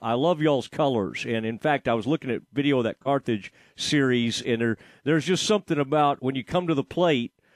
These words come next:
wearing that kind of stuff. It's a different, you know, it's almost kinda like the Tar Heels. You see U N C, that, that color blue, you know exactly what you're,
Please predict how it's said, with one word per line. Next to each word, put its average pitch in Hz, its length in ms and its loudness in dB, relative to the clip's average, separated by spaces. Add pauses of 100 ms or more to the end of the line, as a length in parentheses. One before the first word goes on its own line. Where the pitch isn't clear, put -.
(220)
wearing 160 340 2
that 151 220 0
kind 131 160 0
of 113 80 -2
stuff. 120 420 0
It's 127 220 -2
a 143 40 2
different, 165 480 -2
you 147 120 -2
know, 160 140 2
it's 151 120 -2
almost 165 260 0
kinda 165 140 0
like 151 140 0
the 135 80 -6
Tar 175 300 2
Heels. 98 380 -2 (340)
You 143 140 -4
see 170 520 0 (260)
U 175 220 4
N 151 120 0
C, 135 520 2
that, 170 300 2
that 151 280 -2
color 139 320 0
blue, 123 420 2
you 143 240 0
know 165 340 2
exactly 143 680 -2
what 139 300 0
you're, 120 160 0